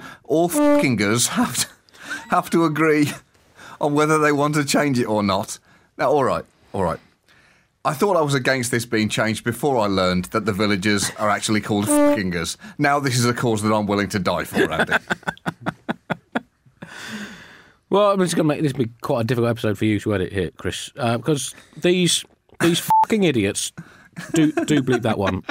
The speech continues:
Speaker 2: Cannot treat this fucking village, leave that one in, with the,
Speaker 1: <laughs>
Speaker 2: with the fucking respect, bleep that, that fucking deserves, le-, leave that one. No wonder the poor fucking mayor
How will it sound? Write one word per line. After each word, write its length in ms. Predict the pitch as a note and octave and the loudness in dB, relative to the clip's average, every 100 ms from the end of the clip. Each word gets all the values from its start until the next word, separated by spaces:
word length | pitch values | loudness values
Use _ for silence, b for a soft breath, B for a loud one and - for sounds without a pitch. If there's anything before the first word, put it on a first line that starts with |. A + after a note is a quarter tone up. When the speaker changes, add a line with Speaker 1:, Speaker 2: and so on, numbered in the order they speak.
| - - | -8 -2
Speaker 2:
Cannot 320 | G3+ G#3+ F3 | 0 0 0
treat 300 | - E3+ C3+ | 0 2 2
this 120 | B2+ | 0
fucking 360 | G3 - - B2 | 2 2 2 2
village, 280 | A#2 G#2 - | 0 0 0
leave 180 | C3+ B2+ | 0 0
that 160 | G#2+ | 0
one 120 | G#2 | 0
in, 280 | G2 F2 F2+ - | 0 -2 -4 -2
with 160 | C#3 C3 | -2 2
the, 80 | |
Speaker 1:
<laughs> 920 | C#3 F#3+ D4+ - C#4+ - C4 - B3+ | 2 2 0 2 0 2 0 0 0
Speaker 2:
with 80 | E3 | 0
the 80 | D3+ - - | 0 2 4
fucking 160 | F3+ D#3+ | 2 0
respect, 440 | D3 C3+ A2+ - | 0 -2 -4 -6
bleep 200 | C3+ C#3 | -4 -2
that, 240 | G#2+ G2+ - _ b b - | -2 -4 -6 _ b b -4
that 160 | B2 | 0
fucking 400 | D4 D4 F#3+ C3+ | 2 2 2 2
deserves, 420 | A#2+ B2 A2+ - - A#2 | 2 2 2 0 -2 -2
le-, 120 | A#2+ - | -4 -2
leave 220 | A#2+ G#2 | 0 0
that 120 | G2 | -2
one. 240 | F#2 E2+ - B B B B B | -4 -6 -10 B B B B B
No 140 | G#3 | 0
wonder 180 | B3+ A#3+ | 2 2
the 120 | G3+ | 0
poor 220 | E3+ G3 F#3 | 2 2 6
fucking 400 | D4 D4 D#3 C#3+ | 6 6 4 2
mayor 320 | C#3 A#2+ | 2 2